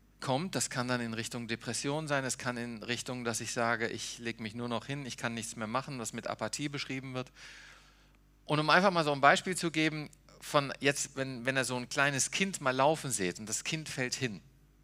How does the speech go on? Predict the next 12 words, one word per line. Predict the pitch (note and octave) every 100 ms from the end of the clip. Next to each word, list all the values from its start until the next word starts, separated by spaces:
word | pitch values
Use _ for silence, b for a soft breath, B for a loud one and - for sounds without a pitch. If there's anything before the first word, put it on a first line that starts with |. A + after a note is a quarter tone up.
| b b b b b b b b b b _
dann | A2+ B2
ist | C#3
im | C#3
ersten | C3+ C#3 -
Moment, | E3 E3 D#3 D#3 F3+ - - - _ _ _
ist | -
erstmal | - - C3
Ruhe, | C3+ C3+ G#2
es | -
passiert | - - B2
noch | C3+ A2+
nichts. | A2+ - - - -